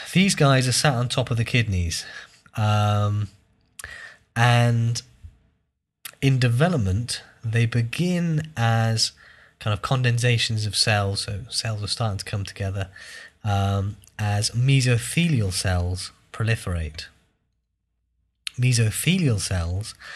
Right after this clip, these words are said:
are the cells lining the embryonic, um, abdominal cavity,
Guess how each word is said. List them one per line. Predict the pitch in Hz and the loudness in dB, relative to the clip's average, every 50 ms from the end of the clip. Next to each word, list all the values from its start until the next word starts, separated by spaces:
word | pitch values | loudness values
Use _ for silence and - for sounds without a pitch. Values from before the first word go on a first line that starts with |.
| - - - - _ - | -16 -16 -18 -20 _ -6
are | - 107 107 | -4 -4 -2
the | 104 110 | -2 -2
cells | 104 - - - - 127 127 127 127 127 123 117 113 | 0 2 2 4 4 4 4 4 2 0 0 -2 -2
lining | 110 107 110 110 110 113 113 110 113 110 110 110 110 92 95 | -2 0 2 2 2 2 2 2 2 2 0 0 -2 -4 -4
the | 98 104 101 101 101 98 98 98 101 98 - - - _ _ _ _ _ - | -4 -2 -2 0 -2 -2 -2 -2 -4 -6 -10 -16 -20 _ _ _ _ _ 0
embryonic, | 117 117 110 101 107 110 107 107 101 101 104 98 - - - - - _ _ _ _ _ _ _ _ _ _ _ _ _ _ _ - | 2 2 2 2 2 2 2 2 2 0 -2 -4 -8 -14 -14 -16 -20 _ _ _ _ _ _ _ _ _ _ _ _ _ _ _ -6
um, | 104 98 98 95 95 95 95 95 95 92 - - - - | -4 -2 0 0 0 0 0 -2 -2 -4 -8 -14 -14 -6
abdominal | - 104 104 98 - 110 101 101 101 98 98 95 | -4 -4 -2 -2 -2 -2 0 0 0 -2 -2 -4
cavity, | - - 107 104 95 95 - - - 90 90 - | -4 -4 -2 -2 -4 -4 -6 -8 -8 -10 -10 -12